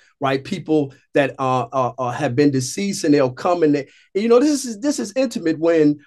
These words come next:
a mother has to see her son or aunt sees her niece on a shirt, right? This is something you want to be able to connect with that person. You don't wanna have to talk to a voicemail every time you call.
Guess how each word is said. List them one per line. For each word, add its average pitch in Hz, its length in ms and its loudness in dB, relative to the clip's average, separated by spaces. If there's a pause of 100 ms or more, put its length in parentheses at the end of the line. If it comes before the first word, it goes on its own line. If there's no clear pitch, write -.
(120)
a 160 80 0
mother 185 380 2
has 175 280 -4
to 151 120 -8
see 190 180 -6
her 151 160 2
son 151 540 2
or 123 300 0
aunt 202 260 -2
sees 165 640 -8 (300)
her 160 340 4
niece 156 580 -2 (140)
on 165 180 6
a 139 60 2
shirt, 127 420 0 (260)
right? 156 380 2
This 220 220 2
is 208 100 -8
something 202 320 -4
you 214 160 0
want 185 260 0
to 175 100 -8
be 160 280 -6
able 202 500 2
to 196 400 -10
connect 151 540 2
with 180 140 -4
that 170 200 -2
person. 180 320 -2
You 196 100 -4
don't 254 200 2
wanna 220 200 2
have 190 220 -4
to 147 80 -20
talk 180 300 -2
to 160 280 -6 (200)
a 156 60 0
voicemail 139 640 2
every 117 140 -4
time 107 260 -10
you 101 60 -16
call. - 260 -18